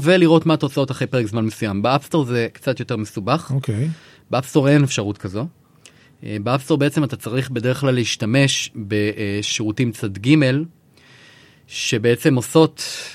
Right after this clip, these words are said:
Speaker 1: זאת אומרת, זה בדיקות שאתה יכול לבצע רק אם אתה עושה קמפיינים, לדוגמה בפייסבוק.
Speaker 2: Mm.
Speaker 1: כלומר, אה, אה, זה בדיקות שאתה מריץ קמפיינים בפייסבוק, קמפיין, אה, בפייסבוק שולח לחנות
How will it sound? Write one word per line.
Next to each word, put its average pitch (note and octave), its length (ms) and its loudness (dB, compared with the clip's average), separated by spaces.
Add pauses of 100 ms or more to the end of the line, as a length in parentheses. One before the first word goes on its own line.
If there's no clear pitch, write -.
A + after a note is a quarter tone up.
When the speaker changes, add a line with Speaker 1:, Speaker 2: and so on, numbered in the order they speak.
(380)
Speaker 1:
זאת - 100 -6
אומרת, C3+ 180 4
זה C3+ 220 0
בדיקות C3+ 380 4
שאתה D#3 180 4
יכול E3+ 220 6
לבצע F3 400 4
רק E3 400 4
אם F#3+ 220 4
אתה C#3+ 120 0
עושה C#3 200 -2
קמפיינים, C#3 760 2 (200)
לדוגמה A2+ 420 2
בפייסבוק. G2+ 680 -6 (160)
Speaker 2:
Mm. A#2+ 40 -12 (960)
Speaker 1:
כלומר, C3 500 2
אה, A#2+ 40 -2 (300)
אה, A#2 140 -6
זה G#2+ 140 -10
בדיקות C#3 320 -4
שאתה C#3 180 -6
מריץ B2 380 0
קמפיינים B2 480 -4
בפייסבוק, A3 640 -4
קמפיין, C#3 600 0
אה, A2+ 260 -6
בפייסבוק A2+ 680 -6
שולח C3+ 460 0
לחנות A#2 560 -2